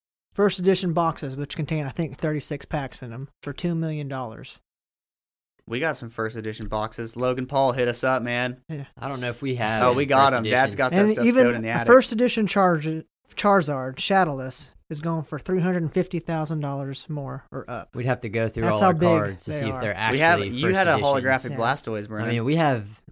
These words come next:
Speaker 3: hella cards, but to
Speaker 2: Yeah, we
Speaker 3: actually be
Speaker 2: do.
Speaker 3: a
Speaker 1: I
Speaker 3: first
Speaker 1: s-, I
Speaker 3: edition,
Speaker 1: actually found
Speaker 3: it's
Speaker 1: my collection,
Speaker 3: tough.
Speaker 1: and I have not found anything that's worth. I have a few. I have a dark Charizard, but he's not even holographic. He's
Speaker 2: Lame.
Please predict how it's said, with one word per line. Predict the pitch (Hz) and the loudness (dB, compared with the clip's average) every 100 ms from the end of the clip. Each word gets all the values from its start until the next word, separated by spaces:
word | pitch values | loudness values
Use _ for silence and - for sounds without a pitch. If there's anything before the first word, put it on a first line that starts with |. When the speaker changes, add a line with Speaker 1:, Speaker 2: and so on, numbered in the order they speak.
| _ | _
Speaker 3:
hella | - 131 123 | -2 2 2
cards, | 113 131 117 107 92 | 2 2 2 2 -4
but | 101 95 - | -6 -6 -6
to | 113 | -2
Speaker 2:
Yeah, | |
we | 110 | 0
Speaker 3:
actually | 110 113 | 0 0
be | 110 | 0
Speaker 2:
do. | 107 | 0
Speaker 3:
a | |
Speaker 1:
I | 180 214 | 2 2
Speaker 3:
first | 226 | 2
Speaker 1:
s-, | |
I | 214 | -2
Speaker 3:
edition, | 160 202 | 4 6
Speaker 1:
actually | 214 - 196 | 6 4 2
found | 214 208 | 4 4
Speaker 3:
it's | |
Speaker 1:
my | 202 | 4
collection, | 190 - 190 180 | 0 0 -2 0
Speaker 3:
tough. | 202 | 0
Speaker 1:
and | 175 | 0
I | 165 | 0
have | 170 | 0
not | 160 165 - | 0 -4 -4
found | 170 165 | -4 -2
anything | 165 151 160 147 | -4 -2 -4 -4
that's | 131 - | -6 -10
worth. | 131 151 165 | -6 -4 -4
I | 151 | 2
have | 185 185 | 4 4
a | 160 | 2
few. | - 190 185 185 | 2 4 6 4
I | |
have | 160 165 | 0 -2
a | |
dark | 135 160 156 | 0 0 -2
Charizard, | - 143 131 143 143 | -4 -6 -6 -6 -8
but | 139 | -8
he's | 143 | -8
not | 139 147 | -8 -6
even | 139 | -8
holographic. | 131 135 127 127 127 - 127 - _ _ _ _ _ _ - | -8 -10 -10 -12 -12 -14 -18 -18 _ _ _ _ _ _ -10
He's | 113 | -8
Speaker 2:
Lame. | 107 107 107 | -6 -8 -10